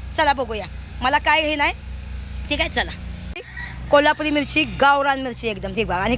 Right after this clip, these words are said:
कलरवाली मिरची त्याच्यामध्ये टाकायला, बघितलं का? हे आहे आपलं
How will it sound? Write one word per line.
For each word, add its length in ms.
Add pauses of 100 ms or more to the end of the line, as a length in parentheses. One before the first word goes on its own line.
कलरवाली 400
मिरची 220
त्याच्यामध्ये 340
टाकायला, 340 (520)
बघितलं 320
का? 120 (400)
हे 120
आहे 200
आपलं 220